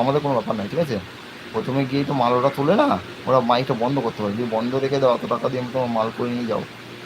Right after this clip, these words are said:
তা বন্ধ থাকে, তাহলে তো কী হলো বলো? তোমাদেরই লস হলো। তাই জন্য তোমরা একটা পুলিশ পারমিশন, থানাতে গিয়ে একটা স্ট্যাম্প, পারমিশন একটা স্ট্যাম্প কিংবা প্রধানের একটা সই, এত, এত এই মাল বাজাবো, দিয়ে একটা সই করলে, যা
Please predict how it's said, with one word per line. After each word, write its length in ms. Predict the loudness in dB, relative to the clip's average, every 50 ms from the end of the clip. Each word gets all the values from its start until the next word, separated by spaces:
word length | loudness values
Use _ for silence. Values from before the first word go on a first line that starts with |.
| -16 -16 -16 -14 -10 -8
তা 60 | -6 -4 -2
বন্ধ 140 | -2 -2 -2 -2 0 0
থাকে, 180 | 0 0 0 0 0
তাহলে 160 | 0 -2 -2 -4
তো 40 | -8 -6
কী 80 | -4 -2 0 0
হলো 120 | 0 0 0
বলো? 140 | -2 -2 -4 -4 -2
তোমাদেরই 340 | -2 0 0 0 0 2 2
লস 140 | 0 0 -2 -4
হলো। 140 | -4 -4 -6 -6 -8 -14 -16 -16 -16 -12 -6
তাই 120 | -4 -2 0 0
জন্য 120 | 0 -2 -2 -2
তোমরা 140 | -2 0 0
একটা 120 | 0 0 -2 -4
পুলিশ 180 | -6 -6 -6 -2 0
পারমিশন, 440 | 2 2 2 2 -2 0 0 0 0 -2 -4 -6 -6
থানাতে 260 | -4 -2 0 0 0 -2 -2 -2
গিয়ে 120 | -2 -2 0
একটা 120 | 0 2 0 0 0 -2
স্ট্যাম্প, 920 | -6 -8 -10 -14 _ _ _ _ _ _ _ -20 -18 -16 -16 -14 -8 -6
পারমিশন 340 | -4 -2 -2 -2 -2 -2 -2 -2
একটা 140 | -4 -4 -6 -8 -8 -4
স্ট্যাম্প 240 | -2 0 0 0 -2 -4
কিংবা 200 | -4 -4 -4 -4 -4 -6
প্রধানের 440 | -2 0 0 0 2 0 0 0 0 0
একটা 160 | 0 0 0 0 0 -4 -8 -12 -12 -8
সই, 240 | -4 -2 0 0 0 -2 -4 -8 -12 -14 -16 -14 -14 -14 -14 -14 -14 -14 -14 -14 -14 -14 -14 -14 -12 -8 -6 -4
এত, 80 | -4 -4 -6 -6 -8 -6 -4 -4 -2
এত 80 | 0 0 0 0
এই 80 | 0 0 0 0 0
মাল 120 | 0 0 0 0
বাজাবো, 260 | 2 2 2 2 0 0 -2
দিয়ে 120 | -2 -4 -4
একটা 120 | -4 -6 -6
সই 160 | -4 -4 -4 -4 -6
করলে, 300 | -8 -8 -8 -8 -8 -8 -8 -8 -10 -14 -16 -16 -16 -16 -16 -8 0 2
যা 60 | 4